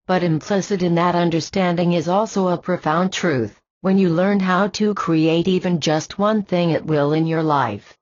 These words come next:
you can repeat the process over and over again to create many other things until all of the conditions in your life match up with the desired conditions. Therefore, tapping your powers to create even a single,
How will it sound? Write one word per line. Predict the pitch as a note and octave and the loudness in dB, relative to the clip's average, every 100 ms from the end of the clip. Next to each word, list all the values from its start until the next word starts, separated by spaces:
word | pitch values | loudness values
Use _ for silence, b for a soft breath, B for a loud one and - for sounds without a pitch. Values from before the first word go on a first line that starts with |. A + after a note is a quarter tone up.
| _ | _
you | F3 G3 | -2 -2
can | F#3+ C#3 | 0 0
repeat | C#3 C3+ G#3 G#3+ | 0 0 -2 -2
the | D3 | -4
process | C3+ F3+ F#3 F#3+ F#3+ E3+ | -4 -2 -2 0 -2 0
over | F#3 G#3 G#3 G#3+ | 0 0 2 2
and | G3 G3 F#3 | 2 2 2
over | G#3 G#3 G3+ | 0 0 0
again | F3+ D#3+ D3 E3 | 0 0 0 0
to | - G#3 G3 | -2 -2 -2
create | - F#3 F3+ F3 E3+ | -2 -2 0 0 0
many | D#3+ F3 G3 | 0 2 2
other | F#3 F#3 | 2 0
things | F#3 - F#3+ F3 E3+ | -2 -2 -2 0 -2
until | C#3 F#3+ F3+ | -2 0 0
all | E3+ E3+ G#3 | 2 2 2
of | F#3 | 0
the | F3+ | -2
conditions | - G3+ F#3+ F#3+ F3+ F3+ F#3 | 2 2 2 0 0 0 0
in | F#3 | 0
your | F3 E3 | 0 0
life | D#3 D#3 D3+ | -2 -2 -2
match | F3 G3 G3 | 0 0 0
up | G#3 G3 | 0 0
with | D3+ | -4
the | - C#3 | -4 -2
desired | D3+ C#3+ F3 E3 E3 | -2 -2 -2 -2 -2
conditions. | F3 D#3 D#3 C#3 - A2 G#2 - _ _ - | -2 0 0 0 -2 -2 -4 -10 _ _ 0
Therefore, | A3 G3 - C#3 B2+ A2 - _ _ | 2 2 0 0 0 -2 -8 _ _
tapping | G#3 B3 G3 F#3+ | -2 0 2 2
your | E3 C#3+ | 2 0
powers | - F#3 D#3+ C#3+ C#3+ | 0 0 2 0 -4
to | - G3 G3 | -2 0 0
create | - E3 D#3+ D#3+ E3+ | 0 0 2 2 2
even | F#3 A3+ A3 A3 | 2 0 0 -2
a | |
single, | G3 - G3+ E3 B2 G2 A#2+ | -4 -2 0 0 0 -4 -10